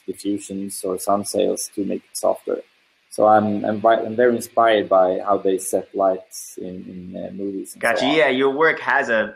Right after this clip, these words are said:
Speaker 2: very natural, uh, film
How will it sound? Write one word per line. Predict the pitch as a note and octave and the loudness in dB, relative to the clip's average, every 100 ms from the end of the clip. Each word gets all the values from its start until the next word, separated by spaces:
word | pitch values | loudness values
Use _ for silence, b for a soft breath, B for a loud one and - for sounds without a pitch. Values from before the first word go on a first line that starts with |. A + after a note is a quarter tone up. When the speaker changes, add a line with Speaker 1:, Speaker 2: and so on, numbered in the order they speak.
| - | -12
Speaker 2:
very | A2 A#2+ A#2+ A2+ G#2+ | -4 -2 -2 -4 -6
natural, | G#2+ A2 A2+ - A#2 G#2+ G#2 F#2 | -4 -4 -4 -6 -4 -2 -2 -2
uh, | G2 F#2+ F2+ F2+ - - | -2 0 -2 -6 -12 -4
film | C3+ B2 A2 G2+ F#2+ | 0 2 0 -4 -8